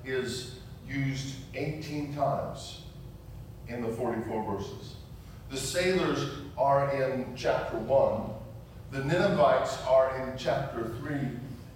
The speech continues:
and the name of God, either the Lord or God or the Lord God,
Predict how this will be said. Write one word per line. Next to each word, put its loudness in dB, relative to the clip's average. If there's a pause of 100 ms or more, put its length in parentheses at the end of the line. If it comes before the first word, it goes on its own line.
and 2
the 0
name 2
of 0
God, 2 (1300)
either 2
the -2
Lord 0 (440)
or -2 (180)
God 4 (340)
or 0
the 0
Lord 4
God, 0